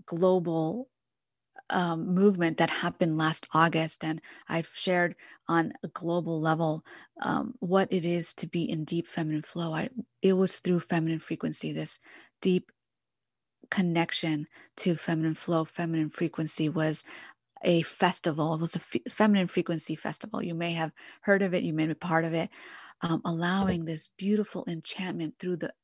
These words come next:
energetic flow. And then it's through the curves, allowing ourselves to love, embrace the curves of the feminine. There's a lot of emotional, deep feeling of love, of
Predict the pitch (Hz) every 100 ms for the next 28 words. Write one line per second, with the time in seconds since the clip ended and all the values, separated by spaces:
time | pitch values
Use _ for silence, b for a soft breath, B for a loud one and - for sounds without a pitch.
0 | _ 180 175 170 170 160 165 - - 156
1 | 156 180 254 285 b b b b b b
2 | _ 180 170 175 175 170 - - - 196
3 | 214 208 - - - 180 - - - 185
4 | 185 175 165 151 - 170 170 180 208 202
5 | 185 - 170 - - 160 151 170 175 175
6 | - 170 151 - 165 170 - B B B
7 | - - - 175 170 165 160 165 156 160
8 | - 170 175 165 160 165 170 B B B
9 | 180 175 170 175 175 190 - 190 180 165
10 | 170 - 196 196 208 b b b b b
11 | _ _ - _ 190 190 - - - 185
12 | 180 175 165 156 151 160 160 185 220 -
13 | b b b _ 170 165 165 170 -